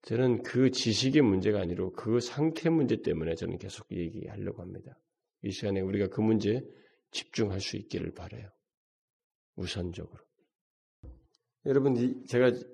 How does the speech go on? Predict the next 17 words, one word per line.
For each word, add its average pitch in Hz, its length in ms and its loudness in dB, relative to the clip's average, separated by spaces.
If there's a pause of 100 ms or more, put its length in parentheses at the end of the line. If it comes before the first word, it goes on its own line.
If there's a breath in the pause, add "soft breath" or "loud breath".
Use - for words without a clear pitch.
(440)
들으시는, 123 580 4
기도를 113 400 2
들으시는 110 500 2
하나님 110 400 2
얘기를 95 300 2
하면서 101 300 -4
이 90 60 0
본문을 95 540 0
했잖아요. 90 640 -6
지난 82 220 -8
시간에, 98 340 -12 (120)
아니, 85 120 -10
지난번에, 85 500 -6
지지난주에 85 640 -6 (280)
이 87 60 -12
본문을 87 340 -8
했습니다. - 500 -14